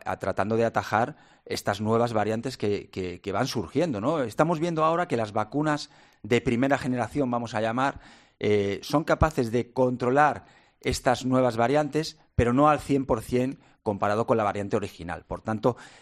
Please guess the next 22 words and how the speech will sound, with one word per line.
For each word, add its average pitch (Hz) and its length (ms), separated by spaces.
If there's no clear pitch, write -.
eh, 117 340
este 123 260
tipo 135 320
de 127 120
juego 127 420
de, 120 300
de 113 200
ir 120 140
generando 117 500
nuevas 120 280
vacunas, 127 500
eh, - 60
probablemente 117 520
lo 113 80
vayamos 110 380
a 101 80
ir 101 140
viendo 131 440
y 107 160
en 107 80
un 113 80
futuro 123 560